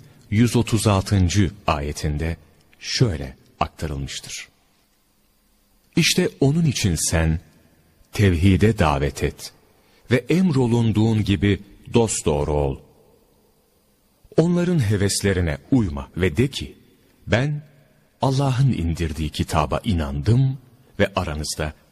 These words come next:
adaleti gerçekleştirmekle emrolundum." Ey iman edenler!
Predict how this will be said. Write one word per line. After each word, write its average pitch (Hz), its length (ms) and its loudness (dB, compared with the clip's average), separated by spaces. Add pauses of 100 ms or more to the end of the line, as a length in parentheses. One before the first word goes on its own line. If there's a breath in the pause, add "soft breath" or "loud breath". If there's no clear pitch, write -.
(120)
adaleti 131 580 -2
gerçekleştirmekle 95 1200 -2 (140)
emrolundum." 73 760 -2 (1300)
Ey 147 420 2
iman 80 420 0
edenler! 69 680 -6